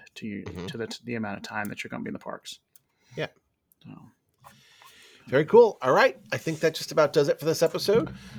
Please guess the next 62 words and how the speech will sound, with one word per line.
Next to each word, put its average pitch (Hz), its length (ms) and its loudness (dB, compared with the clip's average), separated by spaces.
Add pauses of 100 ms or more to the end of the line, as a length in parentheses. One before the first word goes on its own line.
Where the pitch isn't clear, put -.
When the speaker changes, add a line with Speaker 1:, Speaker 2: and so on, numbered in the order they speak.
Speaker 2:
So 131 280 6
obviously 135 360 4
we 170 60 0
wanna 143 140 2
thank 139 220 -2
you 143 60 -12
guys 135 260 4
for 135 120 0
listening 131 420 0
and 110 160 -4
joining 110 340 0
us. 214 220 0
We 110 100 -2
appreciate 117 480 -2
you 117 100 -6
guys 113 480 0
so 107 200 0
much. 95 340 0
You 82 100 -8
don't 104 180 -4
even 98 180 -4
know. 151 240 2 (560)
Uh, 110 260 6
so - 160 -2
join 151 220 6
us 170 120 0
next 151 220 2
week 190 180 2
as 147 80 0
we 147 80 -4
take 147 200 -4
a 147 40 -4
short 240 300 4
break 151 260 4
from 131 160 -2
the 131 60 0
series 127 540 0 (340)
to - 80 0
have 185 140 10
a - 20 10
little 220 140 6
fun. 139 500 4
Um, 110 480 0
we're 127 160 0
gonna 156 160 4
be 143 80 -2
joined 131 320 2
by 117 140 4
a 110 40 2
guest 180 240 0
or 190 60 -8
two 165 320 2
and 117 100 -2
make 123 280 -2
a 110 100 -2
wish 131 240 0
list 143 220 0
for 120 100 -4
Santa 117 400 -4
on 101 120 -8
Christmas - 380 -14
Eve. 180 260 -6